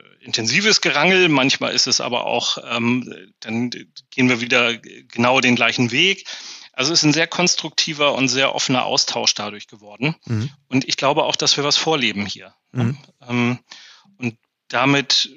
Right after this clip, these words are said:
Speaker 1: haben wir, glaub ich, sehr viel erschlagen. Ja.
Speaker 2: Mhm.
Speaker 1: Ja, nö, so.
Speaker 2: Ich fass, ich fass mal z-, für mich grad
Speaker 1: Mhm.
Speaker 2: kurz so, so als Zwischenstand mal zusammen. Also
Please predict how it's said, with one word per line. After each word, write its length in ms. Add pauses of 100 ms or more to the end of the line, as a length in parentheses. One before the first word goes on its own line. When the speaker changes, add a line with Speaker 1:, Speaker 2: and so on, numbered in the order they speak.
(460)
Speaker 1:
haben 160
wir, 80
glaub 180
ich, 60
sehr 160
viel 160
erschlagen. 720
Ja. 80
Speaker 2:
Mhm. 280 (260)
Speaker 1:
Ja, 200
nö, 160
so. 160 (220)
Speaker 2:
Ich 140
fass, 180
ich 160
fass 180
mal 240
z-, 200
für 100
mich 140
grad 160
Speaker 1:
Mhm. 80
Speaker 2:
kurz 180
so, 80
so 100
als 220
Zwischenstand 500
mal 120
zusammen. 400
Also 260